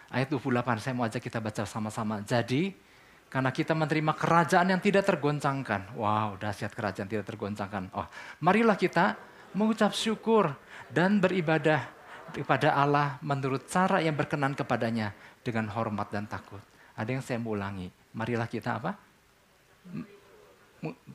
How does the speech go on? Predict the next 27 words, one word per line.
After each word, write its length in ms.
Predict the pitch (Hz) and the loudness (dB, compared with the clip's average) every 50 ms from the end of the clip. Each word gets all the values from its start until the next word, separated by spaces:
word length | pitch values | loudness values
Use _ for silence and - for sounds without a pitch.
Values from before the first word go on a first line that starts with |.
| 139 131 | -12 -4
baca 240 | 120 120 117 - 110 | 0 0 0 0 0
sama-sama 400 | - - 95 98 92 98 92 82 | -2 -2 -2 -4 -2 -4 -4 -4
dia. 160 | 87 82 80 | -6 -6 -6
Satu, 240 | - 98 - 113 104 | -6 -6 -6 -4 -4
dua, 160 | 107 95 90 | -4 -4 -4
tiga. 320 | - 92 98 92 82 82 - - - - - | -4 -4 -2 -2 -4 -4 -8 -16 -18 -10 -6
"Marilah 320 | 117 117 117 120 117 117 113 | -2 0 2 2 2 2 0
kita 400 | - 127 117 - 151 196 220 - - - - - | 0 -2 0 2 2 2 2 0 -6 -14 -14 -10
mengucap 400 | - 131 135 131 120 - 139 123 | -6 -4 -4 -2 0 0 0 0
syukur 480 | - - 151 135 - - 190 220 220 170 | 0 -2 -2 -2 0 2 2 2 2 2
dan 240 | 123 127 123 120 117 | 2 0 2 2 2
beribadah." 720 | 131 120 113 107 110 107 95 104 92 82 - - - - | 0 0 0 2 2 2 2 2 0 -2 -2 -8 -10 -4
Nah, 160 | - 95 92 | -2 0 0
diulangi. 480 | 87 85 120 113 107 120 120 120 123 110 | 0 0 0 0 2 2 2 2 0 -2
Mengucap 400 | - 107 120 123 110 - 131 110 | -2 -2 -4 -2 -2 -2 -2 -2
syukur 320 | - - 135 - 190 170 | -2 -2 0 2 2 4
dan, 240 | 139 143 175 240 254 - - - _ - - - - - - - - - - - - - - | 4 4 4 4 2 -2 -8 -20 _ -20 -20 -20 -20 -20 -20 -18 -18 -18 -18 -18 -12 -6 -2
mengucap 320 | 135 143 147 139 - 147 | -2 0 0 2 0 0
syukur 320 | - - 156 143 196 202 156 | 0 0 0 2 2 2 4
dan, 280 | 139 156 196 233 240 - - - - - - - - - - - - - - - | 6 4 6 4 2 0 -4 -18 -20 -20 -20 -20 -20 -18 -18 -18 -16 -18 -8 -4
penting 280 | - 165 160 220 233 214 | -4 0 2 4 4 6
nggak 100 | 202 139 | 6 6
ibadah? 320 | 123 117 107 101 107 104 - - - - _ _ _ _ - - - - - - - | 6 4 4 4 4 2 0 -4 -12 -20 _ _ _ _ -20 -20 -20 -20 -20 -4 0
Penting 360 | - 202 196 - - 196 185 | 0 0 2 2 0 0 2
ibadah 240 | 165 165 160 151 156 | 2 2 4 4 4
rasa, 360 | 160 175 170 180 175 - 214 190 - 208 | 4 6 4 4 4 4 2 2 2 0
u-, 80 | 196 | -4